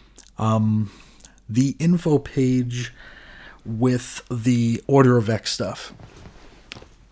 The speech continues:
It's weird that that seemed to be our driving force, the Order of X story. It's what got us into the mess that we're in, right?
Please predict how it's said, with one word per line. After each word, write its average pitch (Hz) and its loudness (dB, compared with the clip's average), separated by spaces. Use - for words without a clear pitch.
It's - -2
weird 147 2
that 131 0
that 156 2
seemed 170 2
to 131 0
be 135 -2
our 131 0
driving 117 4
force, - -6
the 113 -4
Order 117 2
of 107 0
X 107 -4
story. 104 -2
It's 104 -6
what 147 6
got 123 4
us 120 0
into 120 0
the 107 0
mess 104 -2
that 104 -4
we're 104 -2
in, 147 0
right? 226 0